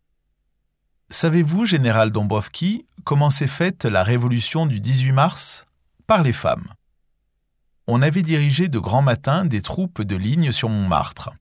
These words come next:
Le petit nombre des gardes nationaux qui gardaient les canons de la place Saint-Pierre avait été surpris et les canons enlevés. On les descendait sur Paris sans obstacle. Mais alors,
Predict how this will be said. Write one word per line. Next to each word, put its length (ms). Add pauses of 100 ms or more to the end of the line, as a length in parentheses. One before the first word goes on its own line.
(400)
Le 140
petit 320
nombre 320
des 140
gardes 260
nationaux 560
qui 160
gardaient 400
les 120
canons 340
de 80
la 140
place 220
Saint-Pierre 640 (380)
avait 220
été 320
surpris 600 (260)
et 100
les 100
canons 300
enlevés. 420 (680)
On 100
les 120
descendait 540
sur 220
Paris 380
sans 280
obstacle. 540 (1200)
Mais 260
alors, 580